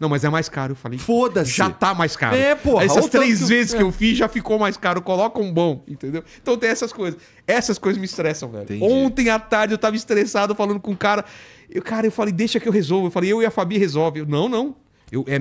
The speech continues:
Speaker 1: é, eu, eu, eu, é uma coisa pessoal, cara. "Eu vou terminar essa obra aqui."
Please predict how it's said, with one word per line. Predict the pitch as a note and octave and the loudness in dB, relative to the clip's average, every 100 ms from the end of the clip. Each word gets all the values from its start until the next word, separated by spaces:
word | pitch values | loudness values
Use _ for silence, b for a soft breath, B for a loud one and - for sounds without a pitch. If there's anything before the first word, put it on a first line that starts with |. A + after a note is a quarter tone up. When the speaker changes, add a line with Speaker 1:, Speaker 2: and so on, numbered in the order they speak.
| C3+ - | -2 -4
Speaker 1:
é, | C3+ B2+ B2+ | -6 -4 -4
eu, | C3+ B2+ | -2 -2
eu, | C#3 | -2
eu, | B2 C3+ | 0 0
é | C3 | 0
uma | C#3+ | -4
coisa | C#3+ D#3 | -4 -6
pessoal, | D#3 D#3+ - C3+ | -6 -8 -8 -8
cara. | C3 B B | -10 B B
"Eu | C3 | -4
vou | D3 | -4
terminar | D3+ D3+ D3 C#3+ | -2 -2 -2 -4
essa | - C#3+ | -4 -4
obra | B2+ C#3+ C3 | -2 0 -2
aqui." | B2+ - | -4 -8